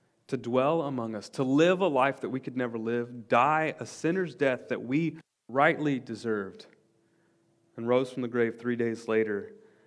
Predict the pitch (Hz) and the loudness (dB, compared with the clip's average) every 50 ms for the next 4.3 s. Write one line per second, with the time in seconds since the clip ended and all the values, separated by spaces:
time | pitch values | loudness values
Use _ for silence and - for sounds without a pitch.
0 | _ - 127 123 117 104 123 127 120 117 - - - - 139 131 139 131 123 120 | _ -8 -6 -4 -4 -4 -4 -4 -4 -6 -8 -12 -8 -6 -6 -4 -4 -4 -6 -6
1 | 113 - 110 117 113 107 - 120 120 110 104 107 - - 123 113 101 92 - - | -6 -6 -6 -4 -4 -4 -4 -6 -10 -10 -10 -10 -6 -6 -4 -4 -6 -8 -12 -18
2 | _ _ _ _ _ _ - 127 123 120 135 127 - 127 110 117 110 - - - | _ _ _ _ _ _ -6 -2 0 0 0 -2 -6 -10 -10 -10 -10 -10 -4 -2
3 | 160 160 156 135 131 120 120 123 123 120 120 120 120 - 143 139 143 123 107 87 | 0 0 0 -2 -4 -6 -2 -2 -2 0 -2 -6 -6 -4 -4 -2 -2 -2 -4 -8
4 | - - - 107 113 110 | -12 -10 -6 -6 -6 -6